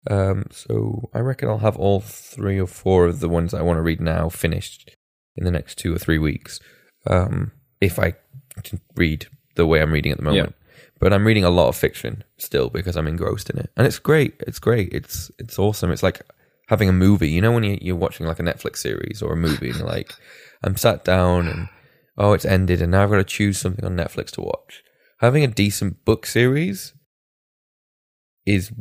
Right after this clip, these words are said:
Speaker 1: way good because it's like Netflix and all these companies now, they only do, like, thirteen episode series.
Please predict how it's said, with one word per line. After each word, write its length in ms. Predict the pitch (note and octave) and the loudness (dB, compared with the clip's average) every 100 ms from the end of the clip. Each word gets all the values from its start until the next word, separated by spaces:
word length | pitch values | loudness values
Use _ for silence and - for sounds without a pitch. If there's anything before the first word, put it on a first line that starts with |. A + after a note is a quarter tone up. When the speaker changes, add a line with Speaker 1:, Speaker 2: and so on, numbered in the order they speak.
| F#2 | -8
Speaker 1:
way 260 | F#2 F#2 F2 | 2 4 4
good 360 | - C2 - - _ | 2 -2 -2 -14 _
because 320 | - G2 F#2+ F#2 | -6 -2 -2 -2
it's 140 | - | -4
like 460 | F2 E2 D#2 - _ _ _ _ _ _ _ _ _ _ - | -2 -2 -4 -12 _ _ _ _ _ _ _ _ _ _ -4
Netflix 600 | A2 G#2+ - G#2 D#2 - | 0 0 2 0 0 -4
and 80 | F2+ | -2
all 100 | F2+ | 0
these 160 | F2+ F2 | 0 -2
companies 480 | - F#2 F2+ E2+ F2 | -4 -4 -2 -2 0
now, 160 | E2+ | 2
they 80 | E2 | 2
only 140 | E2+ E2 | 0 -2
do, 120 | D#2 | -2
like, 160 | E2 | -4
thirteen 380 | - E2 E2 F2+ | -2 -2 0 -2
episode 420 | E2 - - D#2+ | -2 -2 -2 -4
series. 600 | - G#2+ A2 G2+ G#2 G2 | -2 0 2 2 -2 -4